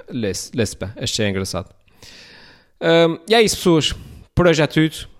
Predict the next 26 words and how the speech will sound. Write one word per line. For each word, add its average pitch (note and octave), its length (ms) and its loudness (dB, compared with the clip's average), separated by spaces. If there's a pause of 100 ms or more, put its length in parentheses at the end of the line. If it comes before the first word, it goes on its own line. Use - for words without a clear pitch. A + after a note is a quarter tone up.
(120)
Hum, C#3 480 -2
espero C3+ 300 0
que A#2+ 60 -6
estejam B2+ 260 -2
bem. C3+ 280 0
Amanhã D3+ 420 2
sai C3+ 260 0
vídeo C3+ 320 0
novo. C3+ 460 0 (1160)
Que - 160 -4
é, A2 280 0
espero C3+ 240 -4
que - 520 -20
tenham C3 200 4
gostado B2 280 2
do B2 40 2
meu B2 120 6
último A#2 240 2
vídeo, C#3 320 2
que C3+ 100 -2
é A#2+ 80 4
do A2+ 240 0
tipo - 260 -4
de - 80 -10
clientes. A#2+ 540 -6 (1120)
Hum, B2 400 -4